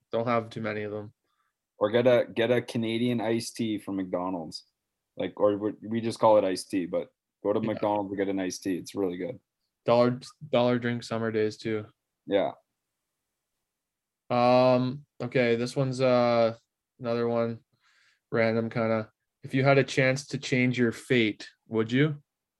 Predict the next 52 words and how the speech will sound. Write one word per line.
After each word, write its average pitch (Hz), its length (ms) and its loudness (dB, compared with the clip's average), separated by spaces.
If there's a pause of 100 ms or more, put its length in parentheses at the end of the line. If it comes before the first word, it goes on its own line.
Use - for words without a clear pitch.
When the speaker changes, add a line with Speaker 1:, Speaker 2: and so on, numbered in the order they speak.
(880)
Speaker 2:
I 95 40 -8
don't 98 100 -2
know 104 80 0
what 101 100 -2
that 98 120 0
means. 92 320 -2
Speaker 1:
<laughs> - 120 -14 (360)
Like, 117 160 0
if 117 100 0
you 120 100 0
had 123 120 4
to 123 80 2
ch-, - 260 -10
it 120 140 -8
basically 123 340 -2
means, 113 260 -4
like, 110 100 -2
if 107 80 -6
you 110 60 -4
had 107 80 -2
the 107 80 -4
chance 107 360 -8
to - 60 -20
change 104 240 -6
your 98 120 -8
future. - 500 -8 (420)
Speaker 2:
How, - 1000 -8 (360)
how 104 120 6
do 104 40 2
we 107 120 0
know 104 100 2
what 104 100 6
our 98 120 2
futures 95 360 -6
are, 110 200 0
though? - 100 -18
Speaker 1:
You'd 123 160 -2
see 135 380 4
it, 110 80 4
and 120 100 -2
then 110 100 0
you 110 120 -4
could 107 180 -6 (320)
decide 113 300 0
to 104 100 -6
change 104 340 -4
it, 95 60 -8
I 98 80 -6
guess. 98 260 -6
I - 100 -4
don't 107 120 -4
know. 107 240 -8